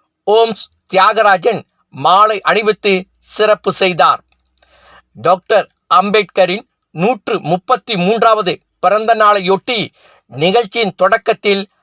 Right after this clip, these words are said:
அவரின் படத்திற்கு மலர்கள் தூவி மரியாதை செய்யப்பட்டது. பிரதமர் வருகைக்கு பின்னர் பிரமுகர்களுடன் இணைந்து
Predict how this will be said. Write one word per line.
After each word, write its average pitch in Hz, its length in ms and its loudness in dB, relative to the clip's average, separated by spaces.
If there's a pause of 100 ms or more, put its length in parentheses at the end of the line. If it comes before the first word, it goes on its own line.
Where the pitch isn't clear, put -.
(400)
அவரின் 196 400 -2
படத்திற்கு 208 540 0 (100)
மலர்கள் 202 500 0
தூவி 208 280 0 (440)
மரியாதை 202 540 0
செய்யப்பட்டது. 180 600 -2 (1080)
பிரதமர் 208 520 2 (220)
வருகைக்கு 196 480 0 (100)
பின்னர் 214 320 0 (420)
பிரமுகர்களுடன் 220 840 2 (220)
இணைந்து 214 340 0